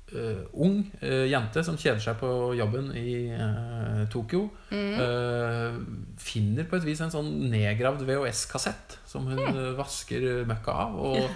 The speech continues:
Speaker 2: <laughs>
Speaker 1: eh, setter den i spilleren, og oppdager da en skatt som er nedgravd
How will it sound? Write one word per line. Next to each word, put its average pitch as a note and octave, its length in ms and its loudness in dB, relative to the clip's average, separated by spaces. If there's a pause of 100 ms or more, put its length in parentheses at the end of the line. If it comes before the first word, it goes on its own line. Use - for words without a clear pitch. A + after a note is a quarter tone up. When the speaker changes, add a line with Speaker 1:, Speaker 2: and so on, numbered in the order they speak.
(160)
Speaker 2:
<laughs> - 260 -12
Speaker 1:
eh, A#2+ 100 -2
setter A2+ 380 2
den C3 80 -2
i A#2 340 -2
spilleren, B2 520 2
og B2+ 360 -2
oppdager A#2 520 0
da A2 320 2
en A#2+ 120 -2
skatt - 480 -2 (160)
som B2+ 200 -2
er G2+ 160 2
nedgravd A2 580 2